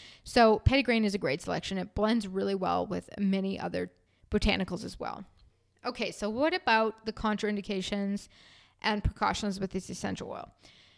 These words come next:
Petitgrain is considered a citrus oil, but it does not carry the photosensitivity or phototoxicity risks. So it's safe to apply to the skin and then go out in sunlight. So most citrus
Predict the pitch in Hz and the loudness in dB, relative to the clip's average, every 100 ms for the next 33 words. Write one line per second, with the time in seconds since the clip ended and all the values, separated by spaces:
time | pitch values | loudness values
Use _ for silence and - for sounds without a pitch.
0 | _ _ _ - 302 370 403 381 349 - | _ _ _ 4 6 4 0 -4 -4 -2
1 | 247 - 302 240 226 220 214 - 214 - | -2 0 -2 2 2 2 -2 -4 -4 -2
2 | 202 202 190 - 120 - - - _ _ | -6 -8 -8 -4 -4 -6 -12 -20 _ _
3 | _ _ - 185 196 202 381 - - - | _ _ -20 -2 2 4 2 -2 -6 -2
4 | 220 247 233 247 294 - - 247 247 240 | 2 4 6 4 4 0 2 4 6 4
5 | 220 208 226 226 277 254 233 226 - 208 | 2 0 2 4 2 0 0 -2 -2 -2
6 | 214 214 208 202 202 - 220 226 214 208 | 0 -2 -4 -6 -6 -2 0 0 -2 -4
7 | - 285 294 247 226 196 170 156 - - | -4 -4 -4 -4 -4 -2 -2 -2 -4 -12
8 | - - - - - - _ - - 226 | -14 -14 -20 -20 -20 -20 _ -2 6 8
9 | 220 - 214 - 247 254 254 262 233 214 | 8 4 -2 -2 0 0 0 0 2 2
10 | - 233 233 - 180 202 202 190 185 202 | 0 -4 -4 -4 -4 -2 -2 -4 -4 0
11 | 190 180 185 196 170 113 - - 208 208 | 0 0 -4 -6 -6 -6 -4 0 2 4
12 | 214 262 277 294 311 294 | 4 4 2 -2 -2 -4